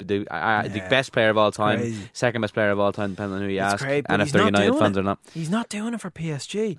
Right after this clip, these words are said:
Speaker 1: He's had it. No, he's been decent though. He's had his moments. He,
Speaker 2: Yeah.
Speaker 1: but I think it's very hard to go from playing
Speaker 2: He's
Speaker 1: for
Speaker 2: not
Speaker 1: one
Speaker 2: been
Speaker 1: club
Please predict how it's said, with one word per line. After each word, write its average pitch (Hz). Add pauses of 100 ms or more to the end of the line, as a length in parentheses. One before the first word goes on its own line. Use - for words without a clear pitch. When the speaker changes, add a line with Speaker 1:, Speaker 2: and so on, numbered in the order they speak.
Speaker 1:
He's 170
had 359
it. 311
No, 262
he's 254
been 294
decent 254
though. 143
He's 120
had 190
his 170
moments. 135 (460)
He, 120 (300)
Speaker 2:
Yeah. 190
Speaker 1:
but 147
I 147
think 196
it's 190
very 220
hard 170
to 123
go 127
from 110 (800)
playing 139
Speaker 2:
He's 285
Speaker 1:
for 240
Speaker 2:
not 339
Speaker 1:
one 262
Speaker 2:
been 226
Speaker 1:
club 185